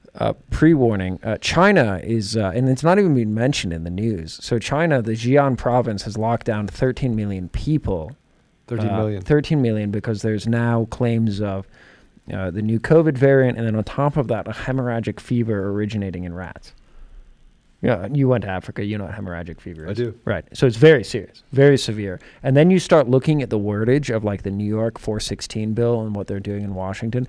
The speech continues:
Speaker 1: and specifically the wording that came out of the, uh, New York bill for, uh, forced internment and forced quarantine was based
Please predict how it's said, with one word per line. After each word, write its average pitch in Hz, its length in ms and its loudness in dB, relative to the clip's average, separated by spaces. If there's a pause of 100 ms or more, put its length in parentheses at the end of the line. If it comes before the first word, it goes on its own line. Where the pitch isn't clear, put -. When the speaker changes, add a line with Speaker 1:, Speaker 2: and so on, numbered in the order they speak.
(320)
Speaker 1:
and 113 140 -4
specifically 117 840 0 (140)
the 113 300 0
wording 143 540 4
that 113 180 -4
came 120 280 0
out 113 300 -4
of 107 140 -6
the, 101 280 -4
uh, 104 180 -8
New 110 140 -4
York 110 320 -2
bill 120 240 2
for, 101 400 -8
uh, 92 140 -10
forced 120 400 0
internment 117 640 -4 (160)
and 113 140 -6
forced 110 320 -6
quarantine 113 640 -4 (520)
was 123 240 4
based 135 480 6